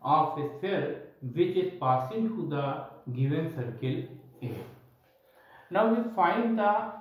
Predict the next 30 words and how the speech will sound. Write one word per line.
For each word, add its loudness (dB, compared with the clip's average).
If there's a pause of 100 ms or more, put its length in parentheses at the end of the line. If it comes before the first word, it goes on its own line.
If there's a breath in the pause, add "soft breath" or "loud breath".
(180)
center 2
of 4
this 4 (240)
sphere. -6 (840 soft breath)
So 2
we -2
compare 2
this -4
equation -2
by 2
the 2 (120)
general 2
equation -2
of -4
a -4
sphere. 0 (400 loud breath)
Here 2
the -2
coefficient -2
of 0
x -4
is -4
lambda, 0
and -2
in 0
the -2
general 0
equation -6 (380 loud breath)
of 4
a -4